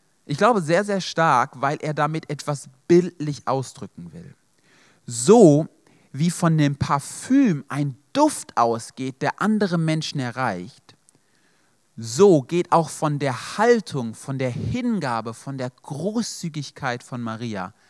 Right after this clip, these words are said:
ein Wohlgeruch, ein Duft aus, der den ganzen Raum erfüllt. Das, was eigentlich schön und gut ist, ist nicht nur das Parfüm, es ist die Großzügigkeit und Liebe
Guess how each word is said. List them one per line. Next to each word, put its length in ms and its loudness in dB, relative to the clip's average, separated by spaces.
ein 240 -6
Wohlgeruch, 720 2
ein 240 -6
Duft 380 -2
aus, 400 0
der 100 -4
den 220 -6
ganzen 400 -6
Raum 500 -6
erfüllt. 600 -16
Das, 300 2
was 240 4
eigentlich 720 0
schön 640 2
und 280 -4
gut 280 2
ist, 280 -4
ist 120 -4
nicht 200 0
nur 100 0
das 140 -4
Parfüm, 580 -8
es 100 -14
ist 200 -16
die 140 -16
Großzügigkeit 1120 -4
und 160 -6
Liebe 480 -6